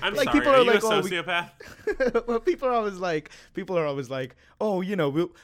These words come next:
Speaker 3: like, I was gonna, I told people I was gonna go see this movie, and they're like, "Oh, we'll discuss afterwards. I have some thoughts about the movie."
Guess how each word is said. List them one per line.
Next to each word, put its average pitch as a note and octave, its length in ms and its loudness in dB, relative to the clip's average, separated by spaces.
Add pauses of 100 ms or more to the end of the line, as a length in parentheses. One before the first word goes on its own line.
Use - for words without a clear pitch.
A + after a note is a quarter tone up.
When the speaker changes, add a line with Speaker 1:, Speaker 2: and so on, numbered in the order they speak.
(100)
Speaker 3:
like, E3 240 -4 (120)
I F3+ 120 -4
was F3 100 -6
gonna, F3 220 -10
I D#3+ 100 -4
told E3 300 -8
people D#3 180 -10
I D3+ 60 -4
was D3 100 -6
gonna C#3 180 -10
go C3+ 120 -8
see C3+ 120 -12
this A#2+ 140 -14
movie, E3+ 160 -6
and C#3+ 80 -8
they're C#3+ 100 -4
like, C#3+ 160 -8
"Oh, F3+ 120 0
we'll D#3+ 220 -2
discuss D3+ 500 -8
afterwards. A2 580 -10
I C3+ 120 -8
have D3+ 140 -10
some B2+ 140 -18
thoughts B2 320 -10
about A2+ 240 -14
the A#2+ 60 -18
movie." B2 400 -18